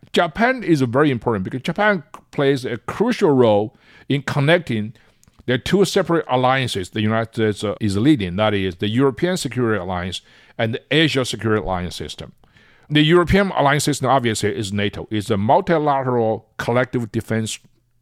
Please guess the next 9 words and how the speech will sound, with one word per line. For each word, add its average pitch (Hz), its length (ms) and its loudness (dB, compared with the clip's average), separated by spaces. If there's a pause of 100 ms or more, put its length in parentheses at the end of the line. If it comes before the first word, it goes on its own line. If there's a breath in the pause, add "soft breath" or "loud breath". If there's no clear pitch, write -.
(260)
organization. 101 640 -2 (320 soft breath)
It's 110 200 -4
the, 110 100 2
one 107 180 0
of 117 120 -4
the 104 60 -2
most 117 300 0
successful, 104 800 -2 (840 soft breath)
uh, 92 340 -4